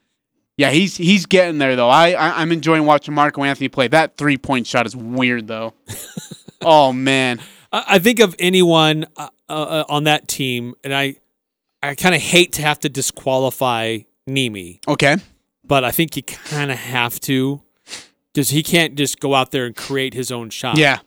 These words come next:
Speaker 1: that's true.
Speaker 2: Um, he has some ball handling ability, but still. Um, so I, I, I think of anybody else on that team, right now I'm leaning to Marco. Marco would be that guy.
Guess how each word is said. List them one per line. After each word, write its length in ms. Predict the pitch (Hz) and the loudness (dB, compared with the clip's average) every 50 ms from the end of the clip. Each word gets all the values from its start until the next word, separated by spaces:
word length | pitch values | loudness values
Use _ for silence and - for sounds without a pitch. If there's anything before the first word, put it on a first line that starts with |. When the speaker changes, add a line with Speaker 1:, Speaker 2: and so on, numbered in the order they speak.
| _ | _
Speaker 1:
that's 180 | _ 143 135 - | _ -12 -12 -10
true. 220 | - - 147 127 - _ _ _ _ _ _ - 143 143 _ - | -8 -6 -8 -8 -8 _ _ _ _ _ _ -20 -20 -20 _ -12
Speaker 2:
Um, 540 | 127 117 113 110 107 104 98 98 95 87 _ _ _ _ _ _ _ _ _ _ _ _ | -10 -8 -6 -8 -8 -10 -12 -16 -20 -20 _ _ _ _ _ _ _ _ _ _ _ _
he 220 | - - 170 175 | -14 -12 -8 -4
has 200 | 175 202 190 175 | -2 -2 -2 -2
some 220 | - - 196 165 - _ _ _ | -2 -4 -4 -6 -8 _ _ _
ball 220 | 160 156 151 143 | 0 0 0 0
handling 420 | 143 147 147 139 131 127 123 120 | -2 -4 -4 -4 -4 -6 -6 -8
ability, 640 | 117 113 - _ - 214 202 180 170 160 156 156 147 | -8 -10 -12 _ -2 0 0 2 0 0 0 -2 -2
but 180 | 123 131 117 107 - _ - | -4 -4 -6 -6 -10 _ -20
still. 400 | - - - 110 85 71 - _ _ _ _ _ _ _ _ _ _ _ _ _ _ _ _ _ _ _ _ | -20 -14 -14 -14 -14 -14 -18 _ _ _ _ _ _ _ _ _ _ _ _ _ _ _ _ _ _ _ _
Um, 440 | 120 117 113 113 110 104 101 95 - _ _ _ _ _ _ _ _ _ | -10 -8 -8 -8 -8 -10 -14 -18 -20 _ _ _ _ _ _ _ _ _
so 300 | - - 165 151 147 - - _ _ _ | -2 2 4 4 4 2 -4 _ _ _
I, 140 | 156 156 - | -10 -10 -8
I, 160 | - 156 160 - - - | -6 -8 -8 -6 -6 -8
I 60 | 156 | -6
think 200 | - 196 175 156 | -6 -4 -4 -4
of 100 | 139 131 | -4 -2
anybody 480 | 165 170 185 196 180 160 170 160 151 | -4 -2 -2 -2 0 0 2 2 4
else 260 | 143 139 147 147 - 156 | 4 2 2 0 0 -2
on 120 | 147 143 | -2 -2
that 240 | 139 131 131 - - | -4 -4 -6 -6 -10
team, 460 | - 135 131 135 151 175 185 190 180 _ _ _ _ _ _ _ _ _ _ _ _ _ _ _ _ _ _ _ _ _ _ _ _ _ _ _ _ _ 143 | -10 -8 -6 -6 -6 -6 -6 -8 -10 _ _ _ _ _ _ _ _ _ _ _ _ _ _ _ _ _ _ _ _ _ _ _ _ _ _ _ _ _ -6
right 180 | 147 160 170 160 | -2 0 0 2
now 280 | 151 175 196 180 156 139 | 2 4 6 6 6 4
I'm 140 | 139 135 | 2 0
leaning 240 | 135 143 139 135 123 - | -2 -2 -2 -2 -4 -10
to 120 | - - | -12 -10
Marco. 460 | 120 117 110 104 - - - - _ _ _ _ _ _ _ _ _ _ _ _ _ _ _ _ _ _ _ _ _ _ _ _ _ _ _ _ _ | -8 -6 -6 -6 -8 -12 -20 -20 _ _ _ _ _ _ _ _ _ _ _ _ _ _ _ _ _ _ _ _ _ _ _ _ _ _ _ _ _
Marco 340 | - 147 156 170 165 - 160 | 2 4 4 4 4 4 0
would 120 | 147 139 | 0 2
be 80 | 139 139 | 0 0
that 160 | 135 135 135 | 0 -2 -2
guy. 300 | 117 127 104 90 82 - | -4 -6 -6 -6 -8 -14